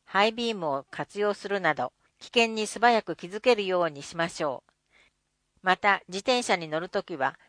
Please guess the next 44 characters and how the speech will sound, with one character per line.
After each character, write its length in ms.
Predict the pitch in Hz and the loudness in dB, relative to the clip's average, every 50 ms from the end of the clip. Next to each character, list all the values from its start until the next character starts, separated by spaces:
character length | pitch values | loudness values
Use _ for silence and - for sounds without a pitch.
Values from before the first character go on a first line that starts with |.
| _ _ _ _ _ _ | _ _ _ _ _ _
ヘ 140 | _ - 247 | _ -2 0
ル 80 | 226 233 | 0 2
メ 120 | 214 202 | 2 2
ッ 60 | 185 - _ | 0 0 _
ト 120 | - 170 | -2 2
や 240 | 160 151 143 143 - _ | 4 4 4 2 0 _
プ 100 | - 202 | -4 0
ロ 120 | 196 220 226 | 0 0 4
テ 140 | - - - | 2 2 0
ク 120 | - - | 0 -2
タ 240 | - 233 220 208 208 | 2 6 6 8 8
ー 40 | 208 | 6
を 200 | 214 214 190 - _ | 6 4 2 0 _
着 260 | - 214 190 - 208 | -2 -2 -2 -2 0
用 220 | 196 196 190 190 | 2 4 4 4
し 100 | 190 - | 4 2
て 140 | - 202 180 | 0 0 0
身 180 | 165 175 190 196 | 2 2 2 2
を 80 | 202 | 4
守 380 | 202 202 196 196 190 175 151 135 | 4 2 2 2 2 2 0 -2
り、 80 | 123 _ _ _ _ _ _ _ _ _ _ _ | -6 _ _ _ _ _ _ _ _ _ _ _
交 240 | - 226 226 233 220 | 0 4 4 4 4
通 220 | - 240 240 233 | 4 2 2 4
ル 100 | 220 233 | 6 6
ー 120 | 226 220 202 | 6 6 4
ル 160 | 185 165 151 | 4 2 2
を 80 | 147 | 2
守 300 | 143 147 151 160 196 208 | 2 0 0 2 2 0
っ 40 | - | 0
て 280 | _ _ - 131 123 - _ _ | _ _ 0 0 0 0 _ _
安 220 | 190 196 220 220 | 2 2 2 4
全 260 | 220 233 226 220 220 | 4 2 2 2 0
に 180 | 220 220 220 190 | -4 -4 -4 -2
利 100 | 165 160 | -2 0
用 160 | 160 151 151 | 2 2 2
し 140 | 151 - 165 | 0 -2 -2
ま 120 | 143 139 | -2 -2
し 160 | 139 - - 151 | -2 -2 -2 0
ょ 280 | 139 - 127 127 - _ _ _ _ _ _ _ _ _ _ _ _ _ _ _ _ _ _ _ _ _ _ _ _ _ _ _ _ _ _ _ _ _ _ _ _ _ _ _ _ _ _ _ _ _ _ _ _ _ _ - | 0 0 -2 -6 -12 _ _ _ _ _ _ _ _ _ _ _ _ _ _ _ _ _ _ _ _ _ _ _ _ _ _ _ _ _ _ _ _ _ _ _ _ _ _ _ _ _ _ _ _ _ _ _ _ _ _ 2
う。 40 | |
幹 200 | - 240 247 247 | 4 4 4 4
線 320 | 247 - 254 240 233 233 226 | 4 4 4 4 4 4 4
道 220 | 233 220 208 185 | 6 6 6 6
路、 200 | 156 143 139 - | 6 4 -2 -2